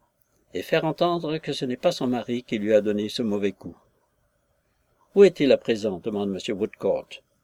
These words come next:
Il s'est fait arrêter la nuit dernière, seulement pour vingt-quatre heures,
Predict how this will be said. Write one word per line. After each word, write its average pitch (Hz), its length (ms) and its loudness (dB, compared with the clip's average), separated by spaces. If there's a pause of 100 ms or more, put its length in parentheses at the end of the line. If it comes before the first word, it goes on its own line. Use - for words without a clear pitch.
(720)
Il 143 100 -6
s'est 160 120 2
fait 175 160 8
arrêter 156 400 4
la 143 140 6
nuit 139 160 0
dernière, 107 720 0 (200)
seulement 185 360 6
pour 156 140 -2
vingt-quatre 143 440 -2
heures, - 280 -2